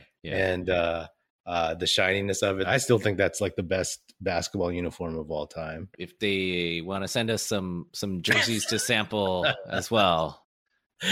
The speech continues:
Speaker 1: uh, I'm calling out for this, <laughs> for some sponsorship here.
Speaker 2: <laughs>
Speaker 1: So N B A,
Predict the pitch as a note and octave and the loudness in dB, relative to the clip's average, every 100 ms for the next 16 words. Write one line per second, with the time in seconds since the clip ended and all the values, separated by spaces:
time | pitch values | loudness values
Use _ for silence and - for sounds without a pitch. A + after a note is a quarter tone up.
0 | F3 E2+ E2+ D#2+ D#2 D2+ D2 - - E2+ | 4 2 0 0 -2 -4 -6 -10 -12 -10
1 | F2 G#2+ G#2+ G2 F#2 - - G2 - - | -2 2 4 4 2 0 -4 -4 -2 0
2 | - - D3 - F3+ - - E3+ E3 - | 0 2 2 4 4 4 2 2 4 6
3 | D#3 B2+ - - D#3 C3+ - - B2+ B2 | 6 4 0 2 2 0 -8 -2 0 0
4 | - - - - - - - F#3 F3 D3+ | 0 0 -4 -2 -6 -2 -4 -4 -6 -6
5 | C3 - B2+ A#2 - D3 E3+ F3 F#3 E3+ | -4 4 8 8 6 4 4 6 8 8
6 | D#3+ D#3+ D#3 D#3 | 8 6 6 4